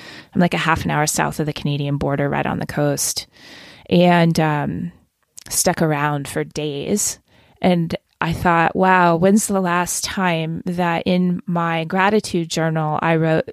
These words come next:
"Thank God I have clean air to breathe," right? "Thank goodness I have food." And I think that that's something that we all sort of need to take a look at. That's a mindset, right? That's a mindset. That is such a big shift in the mindset.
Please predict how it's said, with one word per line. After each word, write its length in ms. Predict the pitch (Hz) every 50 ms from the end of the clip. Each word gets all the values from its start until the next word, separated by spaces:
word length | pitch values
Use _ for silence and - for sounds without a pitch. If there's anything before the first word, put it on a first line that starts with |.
| - _ - -
"Thank 480 | - - - - 196 220 233 226 - _ _ _
God 300 | - 165 165 180 196 196
I 140 | - 175 160
have 300 | 156 156 143 156 - -
clean 380 | - - - 196 202 208 202 -
air 240 | - 165 160 165 165
to 120 | - -
breathe," 380 | 170 165 151 143 143 147 143 - - - _ _
right? 400 | - 165 165 165 170 180 - - - _ _ _ _ _ _ _ _ _ _ - - - - _ - -
"Thank 320 | - - 214 214 220 - -
goodness 400 | 196 185 180 180 180 170 - -
I 140 | - 156 160
have 240 | 156 - 151 151 -
food." 640 | - - - 165 151 151 - - - - - - - _ _ _ _ _ _ _ _ _ _ _ _ -
And 140 | - 170 175
I 80 | 175
think 320 | 170 - 185 180 175 170 -
that 260 | - 160 - - -
that's 220 | - - - -
something 460 | - - 190 180 175 - 180 170 170
that 180 | 165 160 165 -
we 100 | 170 170
all 240 | 160 156 151 147 147
sort 260 | - - 175 165 156
of 140 | 156 156 -
need 200 | 160 156 151 -
to 260 | - - 170 170 - - _ _ _
take 200 | - - 180 -
a 40 | 190
look 180 | 226 320 - -
at. 120 | 143 -
That's 260 | - - 175 175 -
a 40 | 214
mindset, 600 | 208 196 190 202 208 208 196 - - 160 156 - -
right? 320 | - 165 165 180 - -
That's 300 | - 170 175 196 - -
a 20 | 185
mindset. 580 | 175 170 170 175 175 170 - - 156 - - -
That 120 | 180 196
is 140 | 208 185 -
such 260 | - - 202 185 -
a 60 | 214
big 160 | 202 208 202 -
shift 360 | - - 180 175 - - -
in 100 | 175 170
the 60 | 170
mindset. 600 | 165 170 165 175 175 170 - - 175 175 -